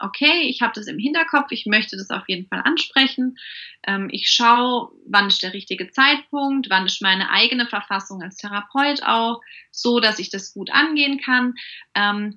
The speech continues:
sich auch zu überlegen, okay, wie reagiere ich, wenn der Patient jetzt total oder der Klient total ablehnend reagiert oder wie gehe ich damit um, wenn da total alles aus ihm raus,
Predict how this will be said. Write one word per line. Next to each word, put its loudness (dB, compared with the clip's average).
sich -6
auch 4
zu -4
überlegen, 2
okay, 0
wie 0
reagiere 2
ich, -8
wenn -2
der -2
Patient -4
jetzt -4
total -2
oder -6
der -2
Klient -2
total -2
ablehnend 2
reagiert 0
oder -6
wie -8
gehe 0
ich -6
damit -4
um, -6
wenn 0
da 4
total 4
alles 2
aus -6
ihm -6
raus, -2